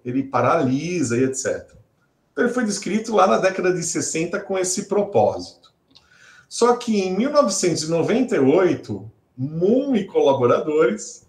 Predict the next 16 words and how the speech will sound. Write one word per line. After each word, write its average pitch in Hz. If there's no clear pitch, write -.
né, 123
esses -
pesquisadores 165
mostraram 160
que 190
essa 196
mesma 202
enzima, 123
ela 165
é 170
expressa, 139
ela 120
é 120
produzida 156
na 165
placenta. 175